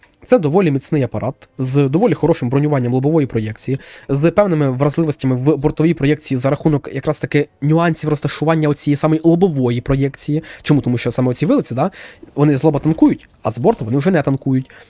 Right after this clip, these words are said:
Але при цьому ми маємо хорошу башту і які-не-які кути, щоб цю башту можна було реалізовувати. Да, башта не без вразливостей, да, в ній є лючок, питань немає,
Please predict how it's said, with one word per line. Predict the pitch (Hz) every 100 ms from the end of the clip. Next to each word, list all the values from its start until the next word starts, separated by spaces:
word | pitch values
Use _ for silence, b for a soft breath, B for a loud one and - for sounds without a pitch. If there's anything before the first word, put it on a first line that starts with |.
| B
Але | 214 214
при | 156
цьому | 151
ми | 143
маємо | 135 123
хорошу | - 135 -
башту | 110 208 - 131
і | 117
які-не-які | 147 147 - 147 147 151
кути, | - 247 139
щоб | -
цю | - 107
башту | 165 -
можна | 117 117
було | 120 135 -
реалізовувати. | 131 151 196 147 107 110 117 B -
Да, | 117 151 202
башта | 127 - 175
не | 143
без | 135
вразливостей, | 131 120 117 117 113
да, | 110 156
в | 180
ній | 127
є | 127
лючок, | 143 - 113 - B B _ -
питань | - 170
немає, | 139 113 117